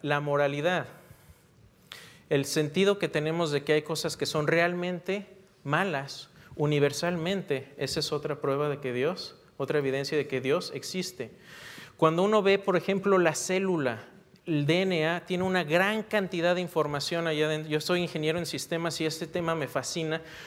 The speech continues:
porque la célula, el interior de la célula es como una computadorcitita microscópica. Tiene información. ¿Sabe cuánta información tiene?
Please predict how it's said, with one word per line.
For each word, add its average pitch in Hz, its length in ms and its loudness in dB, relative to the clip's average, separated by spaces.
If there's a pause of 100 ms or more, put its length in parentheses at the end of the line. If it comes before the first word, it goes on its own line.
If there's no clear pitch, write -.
(140)
porque 156 680 2 (140)
la 175 220 4
célula, 214 560 6
el 156 80 4
interior 170 400 2
de 226 80 6
la 202 160 4
célula 214 340 2
es 214 80 0
como 202 280 2
una 214 400 4
computadorcitita 196 1300 0
microscópica. 202 880 0 (680)
Tiene 220 240 4
información. 185 920 0 (300)
¿Sabe 214 260 6
cuánta 226 320 2
información 202 580 2
tiene? 226 360 0